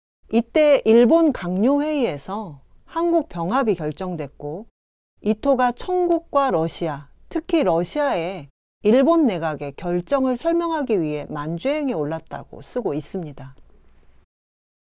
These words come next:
이때까지 일본은 한국을 식민지로 얻기 위해 영국과 미국으로부터 각각 영일 동맹과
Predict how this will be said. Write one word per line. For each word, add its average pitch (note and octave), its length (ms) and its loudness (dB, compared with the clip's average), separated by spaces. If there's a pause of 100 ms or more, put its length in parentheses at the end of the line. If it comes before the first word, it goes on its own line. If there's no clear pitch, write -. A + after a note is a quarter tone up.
(760)
이때까지 A3 640 2
일본은 F3+ 840 2
한국을 C#4+ 560 0
식민지로 F4+ 640 2
얻기 D#3 300 -4
위해 D3 480 -8 (440)
영국과 F#3+ 680 -2
미국으로부터 F3+ 1080 0
각각 - 560 -6
영일 B3+ 400 2
동맹과 D#3+ 840 -2